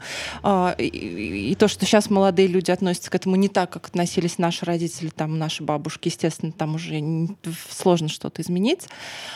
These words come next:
И я думаю, что дальше будет только более, более, более, как бы, повышение вот этого уровня осознанности, если повторять об этом. Очень круто, кстати, что вот есть канал, э, который смотрит именно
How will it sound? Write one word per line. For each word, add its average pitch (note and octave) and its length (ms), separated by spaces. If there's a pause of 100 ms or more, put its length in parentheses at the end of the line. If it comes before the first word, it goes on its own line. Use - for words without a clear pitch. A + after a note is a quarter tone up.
(140)
И F#3 380
я F#3+ 120
думаю, G3 200
что - 160
дальше G#3 320
будет F#3 240
только F3 160
более, F#3 240
более, F3 320
более, E3 480
как D#3+ 180
бы, D#3 320 (840)
повышение F3+ 520
вот D#3 140
этого D#3+ 220
уровня D#3+ 320
осознанности, F#3+ 600
если E3+ 180
повторять F#3 600
об D#3+ 140
этом. F3+ 200
Очень G#3 220
круто, G#3 260
кстати, E3+ 320
что - 220
вот E3+ 160
есть E3+ 280
канал, E3 440 (560)
э, E3+ 400
который F#3 540
смотрит F#3+ 600
именно D#3+ 540